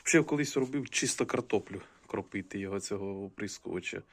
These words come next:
От, е, вирішив ось таку, жінка мені купила бочку на роботі. Вона йде, тут пише, е, сто кілограм,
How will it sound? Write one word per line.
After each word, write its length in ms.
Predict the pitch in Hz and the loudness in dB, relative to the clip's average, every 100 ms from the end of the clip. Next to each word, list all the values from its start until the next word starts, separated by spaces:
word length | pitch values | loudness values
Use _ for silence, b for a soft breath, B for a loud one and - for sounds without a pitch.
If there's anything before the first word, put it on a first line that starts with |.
| B B B B B B B B _ _ _ _ | B B B B B B B B _ _ _ _
От, 560 | 101 101 95 - - 101 | -4 -4 -4 -8 -4 0
е, 240 | 104 107 | 2 0
вирішив 680 | 110 156 151 - 143 135 131 | 0 2 2 0 0 2 0
ось 200 | 123 - | 0 -2
таку, 360 | 123 120 110 B B B B B B - | -2 -2 -4 B B B B B B -4
жінка 360 | 113 107 107 | -2 -2 -4
мені 200 | 107 107 | -2 -4
купила 420 | 104 - 110 104 110 | -6 -6 -4 -2 0
бочку 540 | 160 - - - 147 - b b b b b b - | 0 0 -2 -6 -6 -6 b b b b b b -4
на 140 | 117 | -2
роботі. 580 | 113 113 110 104 107 98 b b b b - _ - - - - | -2 0 -2 0 -6 -6 b b b b -20 _ -20 -16 -14 -4
Вона 220 | 113 110 | 0 2
йде, 200 | 104 107 | 2 0
тут 200 | 113 - | 0 -2
пише, 380 | 113 107 113 101 b b b b b b _ _ - | -2 0 -2 -2 b b b b b b _ _ -8
е, 220 | 107 107 104 | -4 -4 -2
сто 360 | - - 127 | 0 4 4
кілограм, 680 | 113 123 117 117 156 180 175 | 4 2 2 4 4 4 2